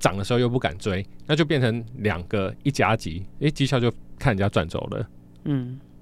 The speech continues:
Speaker 2: 应该就讲说你要压的时候要敢压啦，
Speaker 1: 啊，
Speaker 2: 那你要知道为什么啦，
Speaker 1: 是。
Speaker 2: 哈，比方说再回来讲，就是说，那为什么材料，对不对？每次买点我都有买，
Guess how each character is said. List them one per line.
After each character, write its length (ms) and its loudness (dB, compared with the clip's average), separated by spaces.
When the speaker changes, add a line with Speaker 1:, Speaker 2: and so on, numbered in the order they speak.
Speaker 2:
应 60 0
该 120 6
就 120 4
讲 200 -2
说 120 -2
你 140 0
要 140 2
压 160 2
的 60 0
时 60 -2
候 60 -2
要 80 2
敢 220 -10
压 180 -2
啦， 160 -8
Speaker 1:
啊， 300 8
Speaker 2:
那 80 8
你 100 6
要 60 8
知 120 4
道 120 6
为 80 6
什 120 -2
么 140 0
啦， 160 0
Speaker 1:
是。 60 -4
Speaker 2:
哈， 140 2
比 120 4
方 140 8
说 120 2
再 120 6
回 140 6
来 100 6
讲， 200 -4
就 80 0
是 60 0
说， 200 -2
那 280 2
为 80 0
什 80 -2
么 80 0
材 180 -4
料， 360 -2
对 80 -4
不 80 -4
对？ 220 -4
每 100 2
次 80 -2
买 140 2
点 120 -2
我 60 -4
都 80 -4
有 80 -2
买， 180 -6